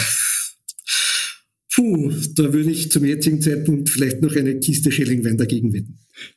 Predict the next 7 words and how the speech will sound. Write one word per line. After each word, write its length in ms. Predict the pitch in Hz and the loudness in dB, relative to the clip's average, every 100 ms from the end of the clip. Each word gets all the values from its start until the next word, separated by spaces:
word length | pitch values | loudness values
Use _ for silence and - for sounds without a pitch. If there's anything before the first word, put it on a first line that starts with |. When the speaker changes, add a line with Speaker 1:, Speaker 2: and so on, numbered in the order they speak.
| - 202 - 185 - 156 - 190 190 185 | -2 0 2 0 0 -4 -2 -2 0 0
Speaker 2:
Okay, 640 | 165 165 - 120 165 - - - 247 233 | 0 0 -2 0 0 0 -6 -2 0 0
das 180 | 123 123 | 0 2
ist 40 | |
ein 100 | 123 | 0
sehr 180 | 113 120 | 2 0
niedriger 420 | 113 120 110 101 98 | 2 0 0 0 0
Einsatz. 380 | 101 101 98 | 0 0 -2